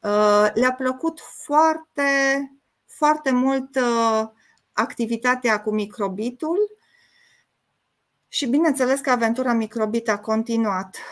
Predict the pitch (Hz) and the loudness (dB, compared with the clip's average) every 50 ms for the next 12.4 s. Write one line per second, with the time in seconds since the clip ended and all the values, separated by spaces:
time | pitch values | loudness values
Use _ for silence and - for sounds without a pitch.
0 | 240 - - 214 - - 240 240 233 220 226 233 254 285 269 226 - - 202 196 | -12 -10 -10 -10 -6 -2 2 4 4 4 4 4 4 4 4 2 2 2 0 2
1 | 196 196 196 202 - - 190 190 185 185 185 - - - 196 196 - - - 208 | 2 2 0 -2 -2 -4 -4 -2 0 0 0 -2 -2 -4 -6 -6 -8 -8 -8 -6
2 | 196 208 202 202 202 - 285 294 294 - 262 247 254 262 277 269 254 233 226 208 | -6 -4 -6 -6 -2 -2 -2 0 0 0 2 2 4 4 4 4 4 2 2 0
3 | 208 214 220 233 226 233 - 214 202 190 190 185 - - 269 262 277 269 - - | -2 -2 -4 -4 -4 -4 -4 -4 -4 -4 -4 -6 -6 -4 -4 -2 -2 -2 -4 -2
4 | - 254 254 254 247 247 - - - 208 214 208 208 214 208 208 208 208 208 208 | -2 -2 0 0 0 -2 -4 -4 -4 -2 -2 -2 -2 -2 -2 -2 -2 -2 -2 -4
5 | 214 220 226 _ _ _ _ _ _ _ _ _ _ _ - - - - 214 233 | -4 -6 -8 _ _ _ _ _ _ _ _ _ _ _ -20 -8 -2 0 2 2
6 | 226 233 214 - - - 262 254 254 262 - - 254 240 233 226 226 220 220 220 | 2 2 2 2 2 2 2 0 -2 -2 -2 0 0 2 4 4 4 4 4 4
7 | 214 214 214 208 208 208 202 202 - - _ _ _ _ _ _ _ _ _ _ | 6 6 6 4 4 2 0 -4 -10 -16 _ _ _ _ _ _ _ _ _ _
8 | _ _ - 208 214 220 220 220 220 220 214 208 208 208 202 202 202 208 208 214 | _ _ -2 0 2 2 2 2 2 2 2 2 2 2 2 2 0 0 -2 -2
9 | 220 220 220 - - 208 196 208 233 254 277 262 226 226 240 226 220 214 208 208 | -4 -6 -8 -10 -8 -8 -4 -2 0 0 0 0 2 4 4 4 6 6 6 6
10 | 208 208 208 - - 214 214 214 214 214 214 226 220 214 214 208 202 208 202 202 | 4 4 2 2 2 2 2 2 0 -2 -2 -2 -2 0 0 0 2 0 0 0
11 | 202 202 202 196 - 214 208 196 202 - _ _ _ - 202 202 196 190 190 190 | 0 0 -2 -4 -4 -4 -6 -6 -6 -12 _ _ _ -6 -4 -2 -2 -2 -2 -2
12 | 196 190 190 185 185 185 185 | -2 -2 -2 -4 -4 -6 -8